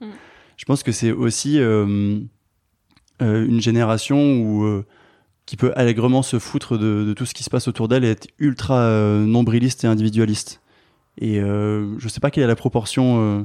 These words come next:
Speaker 2: des uns et des autres, mais, euh, du coup, ouais, je, je pense qu'il y a le, il y a le meilleur comme le pire, quoi. Ce qui est sûrement le cas, euh, pour toutes les générations, mais c'était encore plus exacerbé aujourd'hui.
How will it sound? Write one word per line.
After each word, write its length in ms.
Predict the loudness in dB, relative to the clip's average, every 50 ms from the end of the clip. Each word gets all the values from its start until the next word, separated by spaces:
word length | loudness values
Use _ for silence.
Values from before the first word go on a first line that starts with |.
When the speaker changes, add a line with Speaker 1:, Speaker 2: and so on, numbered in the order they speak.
| -6 _ _ _ -20 -20 _ _
Speaker 2:
des 220 | 0 0 2 2 2
uns 80 | 2
et 80 | 2 2
des 180 | 2 2 2
autres, 180 | 0 0 -2 0 0
mais, 180 | 0 2 2
euh, 180 | 2 2 0 0
du 80 | -2 -4
coup, 100 | -2 0 0
ouais, 100 | 0 2
je, 60 | 0
je 100 | -4 -8
pense 200 | -8 -8 -8 -4
qu'il 100 | -2 0
y 20 | 0
a 20 |
le, 400 | 2 2 2 2 0 0 -2 -4 -6 _ _ _ _ _ _ _ _ _ -6
il 60 | -2 0
y 20 |
a 40 | 2
le 60 | 2
meilleur 240 | 2 2 2 2 0
comme 160 | 0 0 0
le 60 | 0
pire, 240 | 0 0 -2 -2 -2
quoi. 120 | -6 -14 -16 -16 _ _ _ _ _ _ _ _
Ce 120 | -20 -20
qui 140 | -10 -8 -8
est 40 | -6
sûrement 220 | -4 -2 -2 0
le 80 | -2 0
cas, 180 | 0 0 2
euh, 200 | 2 2 0 0 -4 -8 _ _ _ _
pour 120 | -12 -4
toutes 100 | -4 0 2
les 60 | 2
générations, 360 | 4 4 4 2 2 2 0
mais 60 | 0
c'était 220 | 0 -2 -4 -2 -2
encore 240 | 0 0 -2 -2
plus 160 | 0 0 0 2
exacerbé 440 | 2 2 0 0 -2 0 2 2
aujourd'hui. 360 | 2 2 2 2 0 0 -4